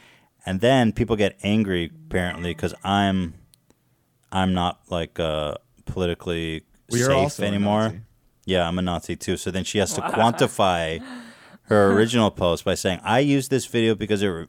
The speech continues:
Speaker 1: I remembered it showed the behind the scenes of The Social Experiment. I am not saying H three is the top tier of sources.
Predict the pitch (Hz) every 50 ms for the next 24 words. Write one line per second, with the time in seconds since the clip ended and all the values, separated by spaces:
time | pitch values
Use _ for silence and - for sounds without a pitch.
0 | _ - 101 107 110 110 104 101 104 117 123 127 123 117 104 98 - - - -
1 | 110 104 98 92 101 90 92 85 92 95 92 90 85 - - - 110 104 101 90
2 | - 87 85 82 - - 101 90 - - 90 80 - - 107 104 98 90 80 76
3 | 73 - _ - - - - - 104 120 113 98 92 95 104 117 123 127 131 -
4 | - - - 107 98 95 90 - 104 104 - - - 110 101 92 82 - 98 -
5 | - - 101 92 - - - - 101 90 85 - - - 101 92 85 - - -
6 | - -